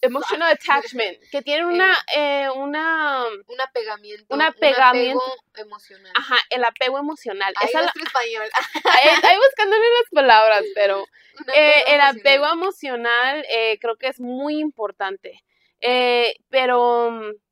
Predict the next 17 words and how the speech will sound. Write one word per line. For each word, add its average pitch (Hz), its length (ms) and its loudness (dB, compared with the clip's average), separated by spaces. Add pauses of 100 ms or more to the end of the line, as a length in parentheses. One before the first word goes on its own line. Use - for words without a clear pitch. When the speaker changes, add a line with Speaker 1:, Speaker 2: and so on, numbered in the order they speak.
(180)
Speaker 1:
importante 262 480 -4
que 359 100 -4
tú 285 140 -4
lo 285 100 2
sepas 330 400 -2
manejar 247 440 -4
y 233 60 -12
controlar, 185 560 -4
porque 208 200 -10
mira, 190 300 -8 (340)
a 240 120 2
mí 247 80 0
me 269 80 -4
ha 285 40 -6
tocado 294 320 0
tener 220 220 -4
amistades 277 560 -2